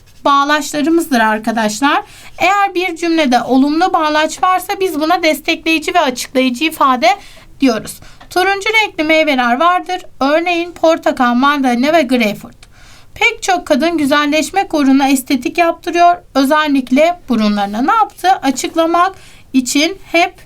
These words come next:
bağlaç ya da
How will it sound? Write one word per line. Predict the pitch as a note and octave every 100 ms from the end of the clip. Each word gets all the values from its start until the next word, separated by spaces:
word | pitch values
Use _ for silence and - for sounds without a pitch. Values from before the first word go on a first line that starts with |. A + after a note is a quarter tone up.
| - - - - - - - - - - - - - - - - - -
bağlaç | C#4 D4 D#4 E4 F4 - - -
ya | C#4+ A#3+
da | B3 D4+